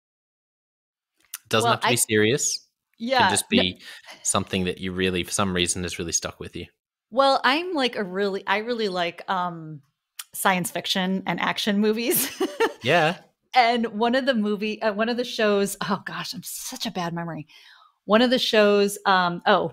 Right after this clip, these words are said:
Speaker 2: Man in the High Castle.
Speaker 1: Man in the High Castle. Okay.
Speaker 2: So it's, like, I think an Amazon, um,
Speaker 1: Yeah.
Speaker 2: series, and it's about what if, um, we lost World War Two, uh,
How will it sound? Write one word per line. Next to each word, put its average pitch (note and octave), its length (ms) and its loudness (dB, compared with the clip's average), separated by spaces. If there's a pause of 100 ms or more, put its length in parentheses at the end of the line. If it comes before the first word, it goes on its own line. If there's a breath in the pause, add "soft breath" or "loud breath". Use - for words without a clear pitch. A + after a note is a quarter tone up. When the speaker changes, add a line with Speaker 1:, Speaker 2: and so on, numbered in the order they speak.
Speaker 2:
Man G#3 240 6
in A#3 80 6
the G#3+ 80 4
High F#3+ 160 2
Castle. - 500 -4 (920)
Speaker 1:
Man F#2 300 -8
in G2+ 100 -4
the G2 60 -4
High F2+ 240 -6
Castle. - 540 -12
Okay. G2+ 320 -2
Speaker 2:
So G3+ 580 4 (160)
it's, G#3 300 2
like, G3+ 280 2
I G#3 80 4
think G3 320 -2
an F3 200 4
Amazon, F3+ 760 0 (220)
um, E3 420 2
Speaker 1:
Yeah. C#3 200 2 (300)
Speaker 2:
series, B3+ 800 2
and F#3 560 4
it's F#3 420 2 (100)
about F3+ 600 4
what F#3 360 4
if, F3+ 500 2
um, E3+ 560 2 (920 loud breath)
we G3 160 4
lost E3+ 600 2 (140)
World F3+ 240 4
War E3+ 160 0
Two, F#3 420 -4 (360)
uh, F3 480 6